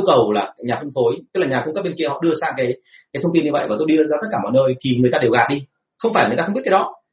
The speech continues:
người ta biết cái đó là có thật, nhưng người ta gạt đi vì sao? Bởi vì đơn giản là hàng giả bán vào có một đô thôi. Tức là chỉ có mười chín, hai mươi nghìn thôi, và bán ra là năm mươi mấy nghìn.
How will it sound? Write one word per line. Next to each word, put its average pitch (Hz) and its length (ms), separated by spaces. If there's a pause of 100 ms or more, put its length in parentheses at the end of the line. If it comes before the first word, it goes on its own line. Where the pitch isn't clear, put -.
(140)
người 139 80
ta 180 140
biết 277 120
cái 175 80
đó 160 80
là 190 120
có - 100
thật, 190 140 (300)
nhưng 175 120
người 160 80
ta 160 60
gạt 156 160
đi 165 140
vì 135 80 (100)
sao? 151 200
Bởi 117 100
vì 107 60
đơn 139 140
giản 110 180
là 95 100
hàng 107 140
giả 107 260
bán 95 180
vào 147 100
có - 180
một 131 140
đô 139 80 (140)
thôi. 127 80 (580)
Tức 190 120
là 151 140
chỉ 101 200
có 101 180
mười 127 220
chín, 131 220
hai 196 100
mươi 156 100
nghìn 120 180
thôi, 127 180 (340)
và 113 180
bán 113 220
ra 165 280
là 101 140
năm 127 100
mươi 135 80
mấy 117 120
nghìn. 139 240